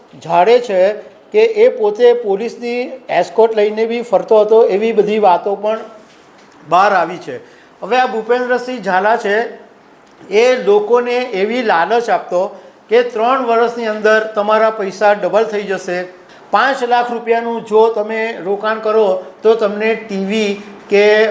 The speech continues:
મોબાઈલ તમને મફત આપવામાં આવશે, દસ લાખ રૂપિયાનું રોકાણ કરો તો તમને ગોવાની ટ્રીપ મફત આપવામાં આવશે.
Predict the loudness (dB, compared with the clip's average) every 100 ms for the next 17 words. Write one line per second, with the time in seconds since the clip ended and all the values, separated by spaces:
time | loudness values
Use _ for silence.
0 | 0 0 2 2 2 0 -4 -4 -4 -4
1 | -2 0 0 -2 -4 -2 -4 -4 -6 2
2 | 2 2 0 -2 -2 -4 -2 -4 -2 -4
3 | -2 -2 -2 -2 -4 -4 -4 0 2 2
4 | 0 -4 -6 -4 -2 0 2 0 0 0
5 | 0 -2 -2 -4